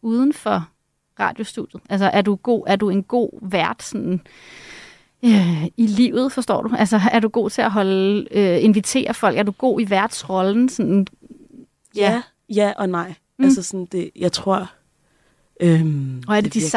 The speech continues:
Speaker 1: samme, og, og er det de
Speaker 2: spændende. Ja.
Speaker 1: samme, øh, ting, man skal kunne der? Altså
Speaker 2: Øhm, det er faktisk et rigtig godt spørgsmål,
Speaker 1: Mm.
Speaker 2: synes jeg.
Speaker 1: Ja. Ja.
Speaker 2: Om det er det samme, man skulle kunne?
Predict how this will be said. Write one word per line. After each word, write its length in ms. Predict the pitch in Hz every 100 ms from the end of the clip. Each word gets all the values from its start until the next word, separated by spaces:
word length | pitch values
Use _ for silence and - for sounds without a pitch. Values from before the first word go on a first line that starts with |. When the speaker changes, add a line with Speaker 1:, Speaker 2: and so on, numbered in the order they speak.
| 208
Speaker 1:
samme, 220 | 220 220
og, 60 | 151
og 80 | 214
er 40 |
det 140 | 226 220
de 60 |
Speaker 2:
spændende. 120 | 185
Ja. 40 | 156
Speaker 1:
samme, 420 | 202 196 269 311 _ _ _
øh, 260 | 208 196 190
ting, 220 | - 269
man 100 | 240
skal 120 | 233
kunne 260 | 214 294 359
der? 120 | - - - -
Altså 220 | 208 214 - _ - - - - - _ _ _ -
Speaker 2:
Øhm, 960 | 180 175 180 180 180 175 175 180 170 175 -
det 40 |
er 40 |
faktisk 260 | 190 214 220
et 60 | -
rigtig 180 | 196 -
godt 100 | 277
spørgsmål, 360 | - 311 -
Speaker 1:
Mm. 40 | 254
Speaker 2:
synes 160 | 262
jeg. 100 | 302 339 -
Speaker 1:
Ja. 160 | 247 - _ _ -
Ja. 200 | 233 240
Speaker 2:
Om 100 | 220
det 80 | 214
er 40 | 214
det 100 | 214
samme, 240 | 214 233
man 100 | 254
skulle 160 | - 247
kunne? 320 | 254 254 262